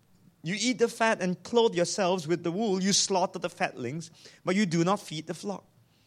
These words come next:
The weak you have not strengthened, nor have you healed those who were sick, nor bound up the broken, nor brought back what was driven away, nor sought what was lost. But with force and cruelty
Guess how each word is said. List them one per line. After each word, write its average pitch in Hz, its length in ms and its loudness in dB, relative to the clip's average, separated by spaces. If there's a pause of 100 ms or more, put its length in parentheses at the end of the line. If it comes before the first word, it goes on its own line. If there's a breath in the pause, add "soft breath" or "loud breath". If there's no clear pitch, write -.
(460 soft breath)
The 147 100 0
weak 233 300 2
you 180 80 4
have 180 100 2
not 196 160 2
strengthened, 208 540 -2
nor 165 160 2
have 175 120 4
you 226 120 0
healed 226 340 -6
those 175 280 0
who 185 100 -2
were 175 100 0
sick, - 380 -4 (400 soft breath)
nor 185 140 4
bound 214 340 4
up 208 100 -2
the 170 80 -2
broken, 160 560 0 (240 loud breath)
nor 175 160 2
brought 175 340 0
back 190 200 2
what 196 140 0
was 165 180 0
driven 190 340 -2
away, 202 380 0 (520 soft breath)
nor 180 160 0
sought 214 340 0
what 202 180 0
was 175 200 0
lost. 202 500 -4 (340 loud breath)
But 160 100 -2
with 165 180 -2
force 220 380 0
and 156 180 -6
cruelty 208 680 0